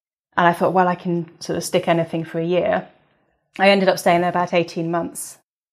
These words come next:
And then I got a secondment to a similar role in another organisation much closer to home. That contract was extended a couple of times and then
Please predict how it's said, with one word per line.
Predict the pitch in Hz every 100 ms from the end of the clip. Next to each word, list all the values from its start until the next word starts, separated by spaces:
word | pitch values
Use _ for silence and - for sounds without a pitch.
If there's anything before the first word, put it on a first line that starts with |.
| _ _ _ _ -
And | 190 185
then | 185
I | 190
got | 190 185 -
a | 190 180 180 180
secondment | 180 - 190 208 202 190 170 175 - -
to | - 185 175 175
a | -
similar | - 240 214 185
role | 180 180 - 147 170
in | - 175
another | 175 175
organisation | 175 175 185 175 175 170 175
much | 170
closer | - 165 165
to | -
home. | 170 165 160 - _ _ _ _ _ _ _ _ _ -
That | 214
contract | 208 190 190
was | 180
extended | 185 247 240 214
a |
couple | 214 214 202
of |
times | 214 202 202 202 202 190
and | 190 190
then | 185 185 185 185